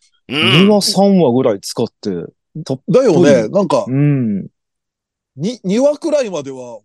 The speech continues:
Speaker 3: 本当に主人公が、多少勘がいいというか、
Speaker 2: そうですね。
Speaker 3: 考察力は高いけれども、
Speaker 2: うん、うん、う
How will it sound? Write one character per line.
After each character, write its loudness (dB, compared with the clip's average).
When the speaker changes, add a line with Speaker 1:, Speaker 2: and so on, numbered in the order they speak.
Speaker 3:
本 -6
当 -8
に -2
主 -8
人 -6
公 -4
が、 -10
多 0
少 -4
勘 -8
が -2
い -2
い -6
と -6
い -4
う -8
か、 -16
Speaker 2:
そ 0
う 6
で 4
す -2
ね。 0
Speaker 3:
考 0
察 -2
力 -2
は 2
高 -4
い -6
け -6
れ 2
ど -8
も、 -18
Speaker 2:
う -2
ん、 0
う -2
ん、 -6
う -6